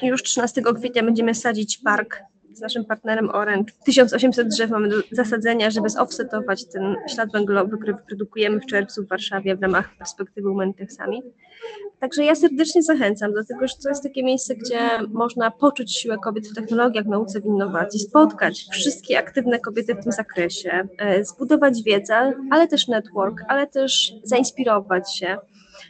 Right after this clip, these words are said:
Nasze mówczynie będą opowiadać swoje indywidualne historie, będą uczyć nas o technologiach. Może jedną wspomnę.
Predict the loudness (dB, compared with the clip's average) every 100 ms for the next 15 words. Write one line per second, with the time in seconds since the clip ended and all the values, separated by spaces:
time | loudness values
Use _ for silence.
0 | -4 0 4 2 2 0 4 6 6 4
1 | 4 4 6 6 6 2 0 0 -2 -4
2 | -2 -2 -4 4 6 8 4 0 -6 -2
3 | -2 -2 -2 -2 -6 -8 -12 -14 _ _
4 | -16 -8 -2 2 2 2 -2 -4 -10 -2
5 | 2 4 4 4 0 -4 -4 0 4 4